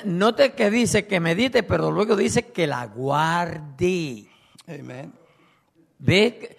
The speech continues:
Speaker 1: porque de, ok, la puede, la, me la, ok, la voy a meditar un rato, pero ya se, ya la medité por cinco minutos y después lo, ve, la, las otras, este, veintitrés horas con,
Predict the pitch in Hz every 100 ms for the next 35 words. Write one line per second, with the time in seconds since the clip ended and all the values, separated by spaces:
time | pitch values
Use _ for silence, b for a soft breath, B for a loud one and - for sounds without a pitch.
0 | B - 170 196 170 170 196 185 170 165
1 | 156 127 196 254 - 160 151 151 151 143
2 | - B 156 - 170 175 190 190 190 190
3 | 180 202 - - 151 147 180 147 160 147
4 | 143 170 160 151 B B B 151 147 151
5 | 147 190 185 170 175 190 180 170 185 190
6 | 180 151 147 185 185 170 156 139 160 160
7 | 160 139 - B B 135 127 175 170 175
8 | 151 147 139 - 156 139 131 123 165 151
9 | 135 143 - 170 170 - 180 175 156 -
10 | 170 156 151 139 123